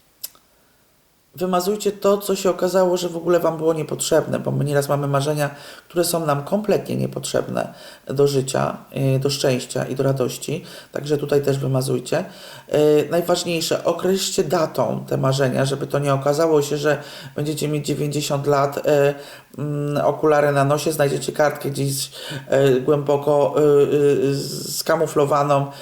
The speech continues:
i powiecie: „O, spełniło mi się”. No nie o to tutaj chodzi. Także tutaj ta data też, żeby była, mm, napisana, a że jesteśmy raczej takimi, e, niecierpliwo-, niecierpliwymi ludzikami,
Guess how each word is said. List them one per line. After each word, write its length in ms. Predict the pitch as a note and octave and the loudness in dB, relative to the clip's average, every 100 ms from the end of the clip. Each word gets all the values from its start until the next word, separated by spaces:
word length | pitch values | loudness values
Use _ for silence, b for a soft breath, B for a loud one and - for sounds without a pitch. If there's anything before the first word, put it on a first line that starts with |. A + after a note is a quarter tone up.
| B B | B B
i 40 | |
powiecie: 440 | - C3+ C#3+ C3+ B2 - | -8 -2 0 2 0 4
„O, 460 | D#3+ D#3+ C#3 - - - | 4 6 4 2 -8 -16
spełniło 840 | - - C#3 C#3 D#3 C#3 A2+ A2 | -16 -2 0 0 0 0 0 -2
mi 120 | A1 | -4
się”. 240 | - - - - | -8 -8 -10 -8
No 100 | G3 | -4
nie 160 | A3 G#3 | 0 2
o 40 | |
to 120 | - C3+ | 2 -2
tutaj 260 | - A#2+ | 0 -2
chodzi. 440 | A#2+ A#2 A#2 B2 C#3 B B B B _ D#3 | 0 -2 -2 -8 -10 B B B B _ -2
Także 220 | D#3 E3+ | 0 0
tutaj 220 | E3+ D#3+ | 2 2
ta 100 | D#3 | 4
data 260 | D#3+ E3+ D3+ | 2 2 2
też, 160 | D3+ | 0
żeby 260 | C#3+ C#3+ C#3 | 0 0 2
była, 440 | C#3 C3 B2+ C3+ B2+ | 4 4 2 -2 -4
mm, 380 | C#3 C#3 D3 | -4 -4 -2
napisana, 680 | C#3+ C#3 C3+ D3+ C3 B2+ E3 - - _ _ _ _ _ - | -2 -2 -2 0 2 2 0 -8 -20 _ _ _ _ _ -6
a 100 | C3+ | -4
że 140 | B2+ C#3 | 0 0
jesteśmy 540 | C#3 D#3 D3+ D#3 D#3 B B B B - | 0 -4 -6 -2 -4 B B B B 2
raczej 400 | D3+ C#3 D3 C#3 | 2 4 2 0
takimi, 680 | C#3 - D3 D3 C#3+ C#3 - | -2 -2 -4 -2 -2 -2 2
e, 520 | C#3 C#3 C3+ C3+ C3+ A#2+ C3+ | 4 6 6 4 2 -4 -4
niecierpliwo-, 720 | C#3+ D#3+ D#3 - - D3+ D3 - | -4 0 0 0 -4 0 0 -2
niecierpliwymi 1040 | D#3+ D#3 - D#3+ D3+ - F3 F3 D#3+ C#3+ | -4 -4 -4 -4 -4 -4 0 2 2 2
ludzikami, 680 | C3 C3+ C3 C3+ B2+ C3+ C3+ | 0 -2 -2 0 2 0 -4